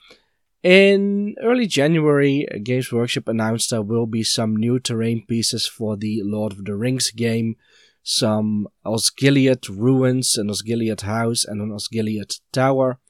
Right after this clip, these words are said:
Uh, if you don't know what Osgiliath is, then, uh, shame on you, go watch the Lord of the Rings movies. But these buildings, I think,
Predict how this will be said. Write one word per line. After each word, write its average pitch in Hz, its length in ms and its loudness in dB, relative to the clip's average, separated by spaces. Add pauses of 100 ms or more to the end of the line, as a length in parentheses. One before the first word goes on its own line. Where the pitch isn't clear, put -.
(680)
Uh, 131 380 4
if - 120 -4
you 196 60 0
don't 175 160 6
know 147 140 6
what 131 240 4
Osgiliath 120 560 0
is, 113 340 0 (140)
then, 107 560 -2
uh, - 60 -10 (100)
shame 131 320 2
on 117 100 0
you, 120 260 2
go 113 140 -2
watch 113 280 -2
the 113 80 -4
Lord 107 180 -4
of 95 60 -16
the 107 80 -8
Rings 147 220 -4
movies. 131 440 -4 (1160)
But 180 220 6 (160)
these 208 300 2
buildings, 170 680 4 (120)
I 170 140 4
think, 196 580 -2